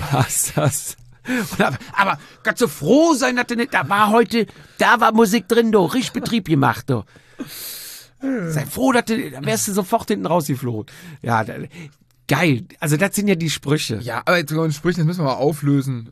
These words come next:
Speaker 2: warum ich das Rennen entschieden habe. Also
Speaker 1: Ach ja,
Speaker 2: das war mir
Speaker 1: richtig.
Speaker 2: im, also
Speaker 1: Im Nachgang.
Speaker 2: im, also ja, natürlich ist mir das, also ich hab's wohl geschafft, äh, beim Überrunden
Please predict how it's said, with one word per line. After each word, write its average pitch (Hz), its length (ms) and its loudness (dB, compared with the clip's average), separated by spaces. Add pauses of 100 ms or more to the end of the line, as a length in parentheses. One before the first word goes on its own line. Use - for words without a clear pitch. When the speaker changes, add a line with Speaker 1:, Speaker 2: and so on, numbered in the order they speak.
Speaker 2:
warum 127 420 -2
ich 147 160 -6
das 131 220 -6
Rennen 143 200 -4
entschieden 113 440 -10
habe. 113 320 -8 (880)
Also 131 240 -2
Speaker 1:
Ach - 20 0
ja, 131 60 0
Speaker 2:
das 131 160 -2
war 143 160 2
mir 165 160 2
Speaker 1:
richtig. - 100 -6
Speaker 2:
im, 139 220 -4 (100)
also 120 300 -8 (260)
Speaker 1:
Im 151 120 0
Nachgang. 143 640 0 (180)
Speaker 2:
im, 139 160 -8
also 135 160 -6
ja, 127 120 0 (680)
natürlich 117 680 -6 (380)
ist - 140 -20
mir 120 160 -6
das, - 40 -18 (220)
also 143 180 0
ich 151 140 -4
hab's 180 200 -2
wohl 160 120 0
geschafft, 147 540 -4
äh, 143 240 0
beim 143 400 -4
Überrunden 156 680 -2